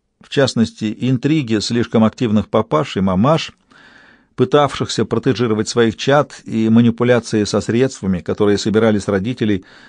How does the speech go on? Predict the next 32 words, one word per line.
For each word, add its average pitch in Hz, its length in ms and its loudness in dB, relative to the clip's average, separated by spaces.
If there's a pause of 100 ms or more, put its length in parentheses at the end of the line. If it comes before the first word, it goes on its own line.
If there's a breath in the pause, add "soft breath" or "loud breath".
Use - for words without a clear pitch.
(160 loud breath)
на 101 200 0
поддержание 104 720 2
и 104 120 -4
ремонт 113 320 2
подсобок 98 500 -2
и 98 40 -8
трибун. 110 460 -2 (1080 soft breath)
Не 117 120 4
так 143 200 2
давно 139 280 4
лигу 127 240 0
пытались 123 560 0
реорганизовать 117 840 2
на 107 140 2
уровне 101 320 2
современных 104 540 0
требований, 123 560 -2 (360)
политкорректности, 131 920 -4
равенства 107 640 0
возможностей, 110 800 -2
взаимной 107 440 0
вежливости 95 520 -2
и - 20 -6
так 95 180 -6
далее – 143 300 0 (580 loud breath)
но 175 240 4
из 214 200 2
этого 202 260 4
ничего 170 380 2
хорошего 151 420 2
не 139 100 0
получилось. - 560 -6